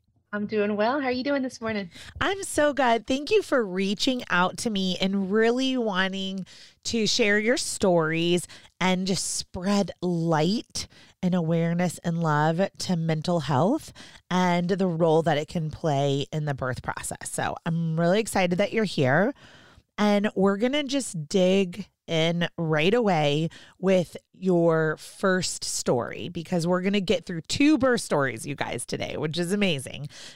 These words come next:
Speaker 2: because we really need to talk about the, the one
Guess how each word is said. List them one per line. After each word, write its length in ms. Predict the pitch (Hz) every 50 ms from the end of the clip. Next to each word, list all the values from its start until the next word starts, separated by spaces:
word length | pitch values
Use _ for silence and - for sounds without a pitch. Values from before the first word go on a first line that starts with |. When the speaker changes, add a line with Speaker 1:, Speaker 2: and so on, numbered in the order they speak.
| -
Speaker 2:
because 300 | - 196 180 220 202 170 202
we 120 | 208 208
really 420 | 196 180 214 214 220 233 254 262
need 240 | 247 226 214 208 190 185
to 80 | 208
talk 300 | - - 175 151 170 -
about 320 | 202 180 170 165 160 160 -
the, 300 | 165 156 151 151 151 - _ _ _ _ _ _ _ _
the 160 | - 160 151 147
one 500 | 156 196 247 269 285 294 285 285 294